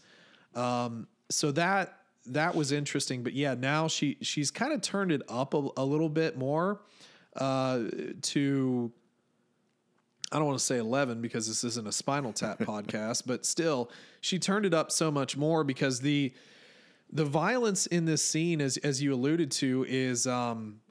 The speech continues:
I mean, it's, it's a lot. There's, there's a lot of stabby McStabbersons, but then, like, Mando is constantly getting shot. And then, of course, he whips out the Darksaber. Before he did that,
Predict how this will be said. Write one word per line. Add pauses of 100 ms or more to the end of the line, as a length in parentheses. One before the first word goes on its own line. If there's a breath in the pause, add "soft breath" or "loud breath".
(160)
I
mean,
it's,
it's
a
lot.
There's, (480)
there's
a
lot
of
stabby
McStabbersons,
but
then,
like, (120)
Mando
is
constantly
getting
shot. (500 soft breath)
And
then,
of
course,
he
whips
out
the
Darksaber.
Before
he
did
that,